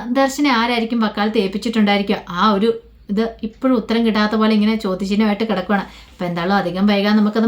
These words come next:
മനസ്സിലാക്കാൻ പറ്റൂ കേട്ടോ. കാരണം ശ്രീനിവാസൻ്റെ പേര് പറഞ്ഞ് ആരായിരിക്കും കൊണ്ടുപോയി വിക്രത്തെ കൊണ്ട് സൈൻ ചെയ്യിച്ചെന്നുള്ള ഇതുവരെയായിട്ടും വ്യക്തമാകാത്തൊരു കാര്യമാണ്. അപ്പോൾ അതിൻ്റെ വിശേഷങ്ങളൊക്കെ നമുക്ക് എല്ലാവർക്കും കാത്തിരിക്കാം. ഒരിക്കൽ കൂടി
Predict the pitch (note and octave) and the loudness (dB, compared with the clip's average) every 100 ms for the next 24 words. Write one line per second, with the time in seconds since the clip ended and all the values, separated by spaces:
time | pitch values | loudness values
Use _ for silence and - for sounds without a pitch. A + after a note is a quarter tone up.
0 | G#3+ F#3 F#3+ F#3 A3 G#3 G3 G3 G3+ F#3+ | 0 -2 -4 -2 0 0 0 -2 -2 -4
1 | - - F3 G3+ G3+ F3+ F3+ F#3+ G#3 G#3+ | -8 -8 -4 -4 -4 -6 -4 -2 -2 0
2 | G#3 G3 G#3+ G#3+ G3+ F#3 G#3 G#3 G#3 G3+ | 0 0 2 2 2 2 0 0 0 2
3 | G3 G#3+ - - - - _ _ _ _ | 2 -2 -4 -18 -20 -20 _ _ _ _
4 | _ - D4+ C#4 C4+ C4+ C#4 B3+ A#3+ B3+ | _ -8 -4 0 0 0 0 -2 0 0
5 | B3 B3+ B3 A#3+ B3 G3 G3 G#3 G#3 B3 | 0 0 0 0 -2 -2 -2 0 0 0
6 | A3 - A#3 A3 A3+ A#3+ A#3 F#3+ G#3+ G3 | -2 -2 0 0 0 0 0 0 0 0
7 | - - - F3+ E3+ F#3 G3+ F#3 F3+ F3 | -4 -16 -10 -8 -6 -4 -4 -4 -4 -6
8 | F#3 G3+ G3+ G#3 G#3 F3 F3+ G3 G#3+ F#3+ | -4 0 0 2 0 2 0 0 0 0
9 | G3+ G3 F#3 - - E3 D#3+ E3+ F3 E3+ | -2 -4 -4 -6 -10 -10 -10 -8 -4 -2